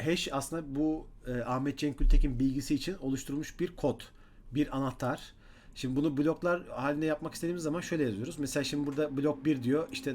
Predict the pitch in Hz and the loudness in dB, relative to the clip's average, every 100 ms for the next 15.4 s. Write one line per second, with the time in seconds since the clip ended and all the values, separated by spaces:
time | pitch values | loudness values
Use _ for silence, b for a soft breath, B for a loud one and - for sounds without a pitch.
0 | 131 139 147 - 135 151 160 - - 151 | 0 2 0 0 0 2 0 -4 0 2
1 | 135 143 160 156 127 117 120 123 233 B | 6 6 6 4 0 -2 -2 -2 -2 B
2 | B B B - 135 143 156 - - - | B B B -2 2 4 2 0 -12 -12
3 | - 117 139 151 - - - 131 147 151 | -8 0 2 2 0 -10 -8 -4 0 0
4 | 147 143 143 131 151 123 120 - - B | 2 2 4 4 2 4 2 0 -10 B
5 | B B B B - - - 110 127 127 | B B B B -16 -16 -14 -8 -2 0
6 | 123 127 123 123 131 127 - - - - | 0 0 -2 0 0 0 -4 -18 -18 -18
7 | - - - 131 113 110 120 120 117 120 | -18 -18 -4 -4 -2 -2 -2 0 0 0
8 | 117 120 123 123 113 123 120 - 147 - | -4 -2 -2 -2 0 8 12 12 10 6
9 | 131 127 151 156 135 147 151 151 160 165 | 0 4 4 4 2 0 0 2 2 2
10 | - - - 131 139 143 - - 131 156 | 0 -10 -10 -4 0 0 -2 -6 -2 0
11 | 156 - - 156 156 147 127 208 - B | -2 -6 -2 2 2 2 2 2 -2 B
12 | B B B - 120 139 160 160 143 123 | B B B -6 2 6 8 6 4 2
13 | 113 107 101 113 113 - 135 123 147 143 | 0 0 0 -2 -4 2 2 4 4 4
14 | 117 101 107 98 - 98 120 165 139 147 | 2 2 -4 -6 -8 -4 -2 -2 2 4
15 | 147 123 104 131 | 4 2 0 -2